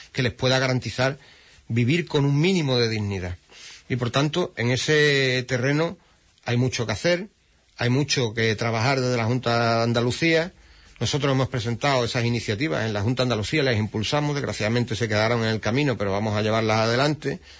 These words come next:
Hemos impulsado esas iniciativas, eh, la de la renta básica, por ejemplo, en ayuntamientos donde gobernamos, como Zalamea, y hemos impulsado la iniciativa de los suministros mínimos vitales, la luz, el agua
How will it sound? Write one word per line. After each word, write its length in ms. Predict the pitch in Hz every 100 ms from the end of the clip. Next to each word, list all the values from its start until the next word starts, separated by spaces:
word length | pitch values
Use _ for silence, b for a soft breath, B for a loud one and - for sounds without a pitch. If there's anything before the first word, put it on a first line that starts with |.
| B B
Hemos 300 | 143 165 160 -
impulsado 500 | 143 127 117 156 156
esas 380 | 127 127 123 123
iniciativas, 680 | 127 120 117 131 151 113 104 B B B B B B
eh, 300 | 110 113 107
la 180 | 110 107
de 60 | 113
la 100 | 107
renta 320 | 120 123 113
básica, 360 | 131 143 123
por 140 | 113 113
ejemplo, 260 | 127 139
en 80 | 120
ayuntamientos 600 | 110 110 98 110 117 123
donde 240 | 117 120 110
gobernamos, 540 | 110 104 113 151 147
como 200 | - 117
Zalamea, 580 | 104 107 104 139 147 160 - B B B -
y 80 |
hemos 160 | 127 143
impulsado 720 | 151 147 123 139 139 156 - -
la 100 | 120
iniciativa 540 | 120 117 107 143 131
de 60 | 113
los 100 | 104
suministros 480 | 113 113 120 135 127
mínimos 360 | 135 135 127 107
vitales, 460 | 120 143 143 175 - b b b b -
la 140 | -
luz, 340 | 117 147 117 113
el 120 | 117
agua 500 | 135 127 113 101